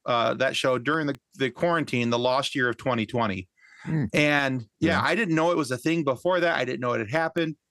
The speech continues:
Speaker 1: And one of my friends, um, his name is Jason, s-, he said, "You gotta check this show out." And so I was like, "Yeah, sure. Why not?" I, you know, I, I mean,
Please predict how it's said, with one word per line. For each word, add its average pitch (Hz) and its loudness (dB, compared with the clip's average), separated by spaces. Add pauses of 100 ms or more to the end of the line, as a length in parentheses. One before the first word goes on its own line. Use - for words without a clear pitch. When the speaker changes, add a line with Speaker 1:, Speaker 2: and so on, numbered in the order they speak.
(200)
Speaker 1:
And 135 0
one 190 2
of - 2
my 160 0
friends, 160 -2
um, 120 0 (280)
his 123 -2
name 135 0
is 120 -2
Jason, 131 0
s-, - -6
he 127 -4
said, 127 0
"You 135 -2
gotta 131 0
check 120 -2
this 107 -2
show 120 2
out." 101 0 (580)
And 120 0
so 117 -8
I - -2
was 135 0
like, 143 -2
"Yeah, 240 2
sure. 233 -2
Why 165 0
not?" 202 2
I, 139 0
you 160 0
know, 123 2
I, 120 -2 (420)
I 147 -4
mean, 131 -4